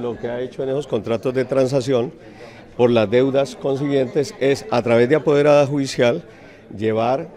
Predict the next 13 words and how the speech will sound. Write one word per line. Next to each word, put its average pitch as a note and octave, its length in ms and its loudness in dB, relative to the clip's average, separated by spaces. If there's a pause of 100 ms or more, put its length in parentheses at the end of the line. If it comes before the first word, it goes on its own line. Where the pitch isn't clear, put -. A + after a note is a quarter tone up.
diferentes A2 880 -6
procesos C3+ 680 -2
a G2+ 120 -4
despachos G#2+ 460 -4
judiciales B2+ 600 -2 (420)
y B2 120 -2
terminar A#2 640 -2
quedándosele A2+ 640 0
con G2 160 -6
los F#2 120 -6
mismos G#2+ 280 -4
locales G#2 400 -4
comerciales, A2 640 -4